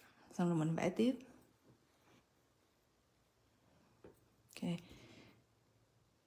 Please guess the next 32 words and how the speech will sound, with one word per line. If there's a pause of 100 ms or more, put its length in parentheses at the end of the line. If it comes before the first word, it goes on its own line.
(520)
Cho
cái
móc
khóa (400)
thì
mình
sẽ
vẽ (500)
ba
phần. (1400)
Thứ
nhất
là
mình
có
hai
cái
trục
đứng
hai
bên. (920)
Sau
đó
mình
sẽ
nối
cái
đường
cong
ở
trên
lại.